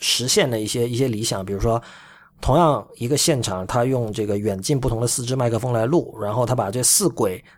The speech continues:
都交给听众，然后听众可以自己去混音，然后混出一个最适合自己的一个，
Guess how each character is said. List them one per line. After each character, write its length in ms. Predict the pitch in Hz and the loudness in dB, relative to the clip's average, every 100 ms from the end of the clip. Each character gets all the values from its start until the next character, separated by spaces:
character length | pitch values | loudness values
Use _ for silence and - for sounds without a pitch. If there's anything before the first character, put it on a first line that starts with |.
| - | 2
都 120 | 175 | 4
交 200 | 170 151 | 6 4
给 120 | 123 | 4
听 220 | 92 120 | -2 -6
众， 140 | 117 104 | -4 -2
然 80 | 107 | -2
后 60 | |
听 140 | 110 139 | 0 0
众 140 | 135 | 2
可 80 | 113 | 0
以 60 | |
自 120 | 120 131 | 0 0
己 60 | |
去 140 | 101 120 | 0 0
混 280 | - 95 | 0 -2
音， 160 | 95 110 | -6 -8
然 140 | 110 | -4
后 80 | 113 | -4
混 180 | - 101 | -2 -4
出 140 | 95 | -4
一 80 | 104 | -4
个 140 | 110 104 | -2 0
最 120 | 131 | 0
适 160 | - | 0
合 120 | 120 120 | 0 0
自 160 | 127 | -2
己 120 | 104 | -6
的 120 | 92 95 | -8 -8
一 100 | 95 | -4
个， 300 | 98 92 | -4 -4